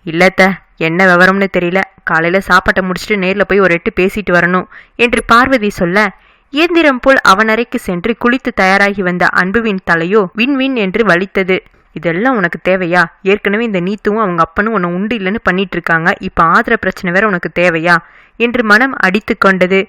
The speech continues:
காரில் ஏறி வேலைக்கு சென்றவன் மனமோ தன் பிரச்சனைகளை திரும்ப திரும்ப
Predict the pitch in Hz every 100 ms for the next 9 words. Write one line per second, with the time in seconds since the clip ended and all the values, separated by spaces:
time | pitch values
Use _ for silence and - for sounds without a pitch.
0 | _ _ _ - 277 339 330 240 240 240
1 | 196 220 240 233 - 202 196 190 170 165
2 | 185 208 - - - 294 311 - 254 277
3 | 254 240 240 254 254 262 220 220